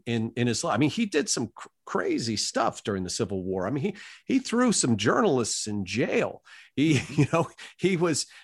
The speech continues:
there was a reason that people called him a tyrant, because there was some,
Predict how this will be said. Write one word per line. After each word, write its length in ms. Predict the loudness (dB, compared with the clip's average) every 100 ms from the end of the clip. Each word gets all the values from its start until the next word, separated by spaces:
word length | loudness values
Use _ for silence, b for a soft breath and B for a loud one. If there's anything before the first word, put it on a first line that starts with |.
| B
there 100 | 0
was 160 | 2 2
a 80 | 0
reason 540 | 0 -2 0 2 2
that 180 | 2 0
people 480 | -4 -6 -6 -6 -8 0
called 300 | 2 2 0
him 160 | -2
a 40 | -2
tyrant, 480 | 0 2 2 0 0
because 320 | -2 -4 -2
there 120 | -2
was 140 | -4 -4
some, 180 | -6